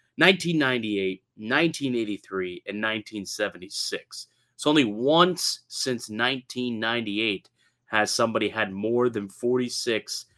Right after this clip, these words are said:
uh, saves in their N H L debut. And of course, Jet Greaves comes and does that <laughs> against Toronto, um, but in a losing, in a losing effort. So to no avail, didn't matter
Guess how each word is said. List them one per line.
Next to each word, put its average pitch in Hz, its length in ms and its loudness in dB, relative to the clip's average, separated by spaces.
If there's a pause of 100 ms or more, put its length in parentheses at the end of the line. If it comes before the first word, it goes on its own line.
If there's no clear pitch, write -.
(300)
uh, 104 240 4
saves 120 540 2
in 120 140 -6
their 110 180 4
N 110 100 2
H 98 100 -6
L 107 100 2
debut. 101 540 0 (320)
And 107 100 2
of 101 100 -2
course, 123 400 2
Jet - 320 0
Greaves 139 580 2 (220)
comes 107 280 0
and 104 120 0
does 101 240 0
that 101 260 0
<laughs> - 40 -10
against 104 480 -8
Toronto, 120 760 0 (400)
um, 98 680 2 (100)
but 160 260 6 (120)
in 131 160 0
a 123 60 2
losing, 120 680 2 (120)
in 131 140 -4
a - 40 2
losing 135 440 6
effort. 90 360 -2
So 107 120 -2
to 120 160 -6
no 123 180 4
avail, 98 400 -2
didn't 120 200 -2
matter 95 360 0